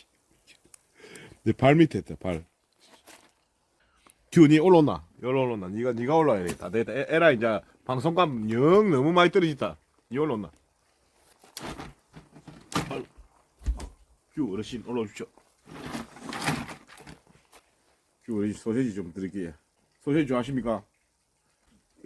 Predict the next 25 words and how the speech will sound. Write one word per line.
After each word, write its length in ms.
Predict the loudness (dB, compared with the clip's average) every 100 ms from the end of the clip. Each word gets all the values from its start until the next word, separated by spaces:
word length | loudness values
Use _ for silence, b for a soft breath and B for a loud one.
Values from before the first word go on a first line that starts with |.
| -20 -20 -20 -6
규 120 | 2
어르신, 380 | 2 2 -2 -4 -8 -14
안녕하십시오. 320 | -8 -8 -10 -18 _ _ _ _ _ _ _ _ _ -20 -14
예, 20 | -10
안녕하십시오. 380 | -6 -6 -10 _ _ _ _ _ _ _ _ _ _ -20
두 80 | -20
손. 200 | -20 -20 _ _ _ _ _ _ _ _ _ _ _ _ _ _ _ _ _ _ _ _ _ _ _ -10
어, 60 |
어, 240 | -8 -6 -4
어, 300 | -2 0 0
어, 60 |
잠깐만, 260 | 0 -2 -2 -2
잠깐만, 400 | -4 -10 -14 -16
잠깐만. 320 | -16 -18 -16
갖다 200 | -12 -10 -8
드릴게, 260 | -10 -10
예, 40 | -8
갖다 200 | -6 -6
드릴게. 200 | -6 -12 _ _ _ _ _ _ _ -12
괜찮습니다, 380 | -8 -6 -6 -4
괜찮습니다. 400 | -4 -4 -8 _ -20
예. 100 | -20 _ _ _ _ _ _ _ _ -12
어이, 100 | -4
어이, 160 | -2 0
어이, 160 | 2